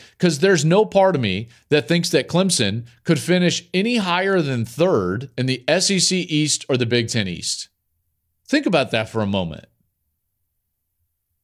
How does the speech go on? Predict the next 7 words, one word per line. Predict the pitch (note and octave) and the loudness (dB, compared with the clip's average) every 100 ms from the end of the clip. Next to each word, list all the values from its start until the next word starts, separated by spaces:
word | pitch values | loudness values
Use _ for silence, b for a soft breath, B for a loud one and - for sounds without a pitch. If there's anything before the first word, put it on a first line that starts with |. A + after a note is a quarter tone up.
| _ _ | _ _
Do | D#3 | 2
we | D#3+ A#3 | 4 2
really | A3+ C#3+ D3 A3 C#4 | 2 2 4 4 0
believe | A3+ G#3+ D3 B2+ | 0 2 2 0
Clemson | A#2 E3 F#3 G3 | -2 -2 -2 -2
could | F3 D3+ | -2 -4
finish | - D#3+ D3+ | -2 -2 -2